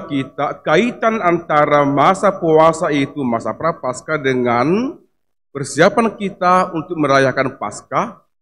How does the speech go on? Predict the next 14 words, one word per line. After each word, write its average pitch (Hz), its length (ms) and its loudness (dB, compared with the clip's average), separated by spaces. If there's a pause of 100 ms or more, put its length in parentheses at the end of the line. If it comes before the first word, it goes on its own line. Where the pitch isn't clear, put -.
(200)
sebagai 143 400 0
umat 165 400 0
beriman. 151 720 0 (480)
Tapi 226 320 -4
juga 151 400 0
yang 175 160 4
kedua 160 560 2
adalah 123 640 0 (240)
kaitan 190 480 0
dari 160 320 4
masa 170 560 2
puasa, 151 640 2
masa 127 320 0
Prapaskah 165 560 -4